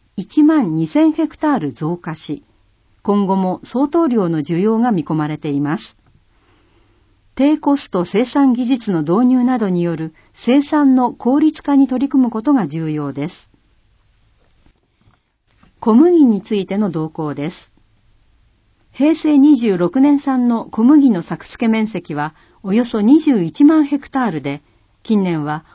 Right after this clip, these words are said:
ほぼ同じ水準で推移しています。国産小麦は出害を受けやすく、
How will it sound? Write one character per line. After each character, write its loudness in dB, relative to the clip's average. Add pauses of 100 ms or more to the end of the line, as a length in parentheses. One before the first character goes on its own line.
ほ 0
ぼ 0
同 0
じ 0
水 0
準 0
で -2
推 -4
移 -6
し -18
て -4
い -2
ま -4
す。 -20 (2000)
国 -4
産 2
小 -2
麦 4
は -4 (220)
出 4
害 4
を 2
受 -6
け -2
や -2
す -14
く、 -10